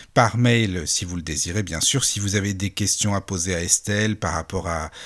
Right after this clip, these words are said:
à tout ce que nous allons aborder ensemble, si vous avez, euh, bon, des questions par rapport à ce que Estelle va nous présenter, euh, ce qu'elle fait, et cetera, et cetera. N'hésitez pas à nous écrire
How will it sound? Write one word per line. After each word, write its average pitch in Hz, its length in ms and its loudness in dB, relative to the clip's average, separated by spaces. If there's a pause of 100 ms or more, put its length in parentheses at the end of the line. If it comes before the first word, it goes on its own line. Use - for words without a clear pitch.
à 98 100 0
tout - 160 -4
ce - 100 4
que - 100 -2
nous 98 180 -2
allons 92 180 0
aborder 85 400 -4
ensemble, 135 680 2
si - 180 -2
vous 95 200 -4
avez, 98 380 -2
euh, 82 160 -4 (360)
bon, 110 200 0
des 95 140 -2
questions 110 640 2
par 82 160 -2
rapport 82 380 -4
à 82 40 -4
ce - 120 0
que - 140 -10
Estelle 76 420 -6
va 80 80 -6
nous 82 100 -6
présenter, 101 880 -4
euh, 82 180 -6
ce - 140 -2
qu'elle 78 200 -8
fait, 101 560 -4
et 90 100 -8
cetera, 87 480 -2
et 82 60 -8
cetera. 92 540 -2 (680)
N'hésitez 139 420 4
pas 139 140 4
à 120 40 6
nous 120 200 4
écrire 151 560 -2